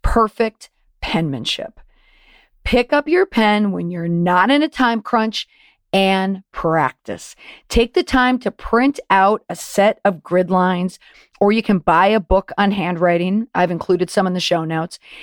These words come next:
Or you can just write on lined paper. Take time to write letters individually and then move on to letter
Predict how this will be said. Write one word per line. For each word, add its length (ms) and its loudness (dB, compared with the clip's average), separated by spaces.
Or 160 2
you 200 4
can 240 0
just 300 -2
write 420 2
on 240 2
lined 460 0
paper. 500 -4
Take 360 0
time 420 0
to 180 -4
write 440 -2
letters 800 0
individually 760 -2
and 200 2
then 220 2
move 320 0
on 220 -4
to 160 -2
letter 520 -2